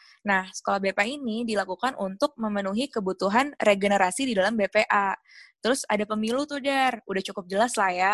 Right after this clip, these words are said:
kalau pemilu ini tuh dilakukan untuk regenerasi stakeholder di Himatek. Dan yang terakhir ada L P J tengah tahun dan akhir tahun sebagai bentuk evaluasi dan pertanggungjawaban dari setiap lembaga yang udah ngejalanin tugasnya di Himatek.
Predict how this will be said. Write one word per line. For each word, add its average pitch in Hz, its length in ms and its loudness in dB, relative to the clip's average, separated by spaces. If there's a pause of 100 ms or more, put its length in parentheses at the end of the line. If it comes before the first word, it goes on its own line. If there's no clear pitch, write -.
(120)
kalau 196 240 -2
pemilu 196 320 -8
ini 196 240 -6
tuh 262 320 -2
dilakukan 196 720 -4
untuk 196 320 -6 (320)
regenerasi 208 640 0
stakeholder 214 720 -2
di 202 160 -6
Himatek. 180 400 -2 (560)
Dan 185 240 0
yang 196 80 2
terakhir 202 640 2
ada 190 480 2
L 202 160 0
P 196 160 -4
J 269 160 2
tengah 220 240 -2
tahun 226 560 -4
dan 269 160 -4
akhir 196 240 -2
tahun 208 480 -2
sebagai 185 400 -2
bentuk 185 320 -4
evaluasi 196 640 -2
dan 262 240 -4
pertanggungjawaban 196 880 0 (320)
dari 208 240 0
setiap 202 320 0
lembaga 190 320 0
yang 240 160 2
udah 214 320 0
ngejalanin 180 480 -2
tugasnya 175 320 0
di 202 160 -2
Himatek. 185 800 -4